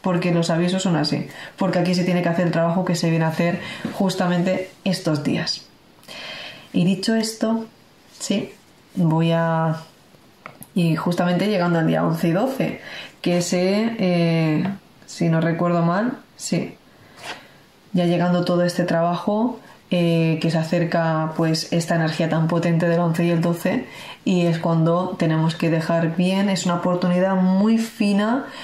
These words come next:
no muy pequeña, de poder dar un salto mayor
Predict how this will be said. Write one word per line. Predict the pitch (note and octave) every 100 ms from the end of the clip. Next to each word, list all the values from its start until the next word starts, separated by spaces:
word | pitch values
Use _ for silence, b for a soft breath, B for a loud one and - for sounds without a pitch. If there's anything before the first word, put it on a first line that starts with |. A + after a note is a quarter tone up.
| B -
no | F3+ F#3
muy | F#3 F3
pequeña, | F3+ F3+ F3+ F#3
de | F3
poder | F3 E3+ F3+ F3
dar | F#3 F#3
un | F3+
salto | E3+ F#3+ F3+ F3+ F3
mayor | E3 D#3+ E3+ G#3 A#3